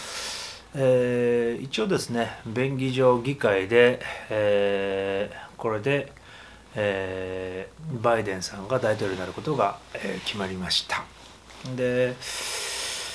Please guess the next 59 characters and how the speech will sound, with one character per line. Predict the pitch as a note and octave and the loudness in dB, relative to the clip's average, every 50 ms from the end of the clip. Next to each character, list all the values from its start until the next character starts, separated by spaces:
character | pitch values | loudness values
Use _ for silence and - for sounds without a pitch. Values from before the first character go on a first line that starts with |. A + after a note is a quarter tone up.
| - - - - - - - - - - | -12 -12 -14 -16 -16 -18 -18 -14 -6 -2
ー、 | D#3+ D3+ C#3+ C#3 C#3 C3+ C3 C3 | -2 0 0 2 4 4 4 4
ま | C#3+ D3+ | 2 2
あ、 | D3 | 0
本 | C#3 C#3 D#3+ E3 E3 | 2 2 0 0 2
当 | F3+ | 2
に | F3 E3+ D#3+ | 2 2 0
こ | D#3+ - C#3+ - | -2 -4 -2 2
と | F3+ F3+ | 2 4
ご | F3+ F#3+ | 6 6
と | F#3 F3 C#3 B2 | 6 6 4 4
く | - A2+ A2 | 2 0 2
連 | G#2 A2 B2 C3+ C3 B2 - | 6 6 4 4 4 0 4
敗 | C3+ C3+ C3 B2 | 6 6 6 6
連 | B2 B2+ B2+ B2 | 6 4 2 2
敗 | A#2 - B2 B2 B2 B2 | 2 4 6 6 6 6
で | B2 | 4
ご | A#2+ A#2 A#2+ A#2 | 4 4 2 2
ざ | A#2 A2 A2 | 4 2 2
い | |
ま | A2 G#2+ G#2 | 2 0 2
し | - - - | 2 2 2
て、 | - G#2 F#2+ F#2+ - - - - - - - - - - - - | 2 2 2 2 0 -4 -12 -20 -20 -20 -20 -20 -20 -18 -10 -4
ね、 | C3+ A#2+ A#2 A2 G#2+ G#2 G2+ - | -2 0 0 0 0 0 -2 -2
ト | - C3+ | 0 0
ラ | C#3 C3+ | 0 0
ン | A#2+ | 0
プ | A2+ A#2 G#2 G2+ G2 G2+ G#2 - - - - - C#3 | -2 -4 -4 -2 -2 -4 -4 -8 -12 -18 -12 -2 2
が | C3+ C3 C3 C3 - | 4 4 4 2 -2
や | C#3+ C#3 A#2+ | -6 -4 -4
り | A#2+ A#2+ | -2 -2
た | B2+ A2+ | 0 0
か | A2 | -2
っ | G2+ | -2
た | - G2 | -4 -6
こ | G2 F#2+ | -8 -4
と | - D3+ B2+ | -2 0 0
を | G#2+ | 0
完 | - - - B2+ C3 C#3 C3+ | -2 -2 0 0 0 0 -2
全 | B2 B2 C3+ C3 B2+ C3 C3 | 0 0 0 0 0 0 0
に、 | C#3+ D3+ D#3 D#3 - - - - - - - - - - - - - - | 0 -2 -2 -4 -6 -10 -16 -20 -20 -20 -20 -20 -20 -20 -20 -18 -10 -4
え | A2+ G#2+ G#2 G2+ F#2+ | -2 -2 0 -2 -2
ー、 | F#2+ | -4
封 | - B2+ A#2+ A#2+ | -4 -2 -2 -2
じ | A2+ A#2 A2+ | -2 -2 0
ら | A2+ A2 | 0 0
れ | G#2+ G#2+ G2+ | 0 -2 -2
て | - G#2 G#2 G#2 - - - - - - - - - - - - - - - | 0 0 0 -2 -2 -8 -20 -20 -20 -20 -20 -20 -20 -20 -20 -18 -12 -4 2
し | - - - | 2 2 2
ま | G#2 G2+ | 2 -2
っ | G2 - - - | -10 -10 -14 -16
た | - - | -14 -12
な | - F#2 F#2+ - - - | -10 -10 -10 -10 -10 -6
と | - C#3+ | -4 -2
い | D#3 D3+ D3 A#2+ | -2 0 0 0
う | |
の | A2 A2 B2+ | -2 0 4
が、 | F3 G3+ F3+ B2+ G2 F2+ F#2 F#2 | 6 8 8 8 6 4 0 0
ま | G#2 G2 F2+ | 0 0 0
あ、 | F2 | 0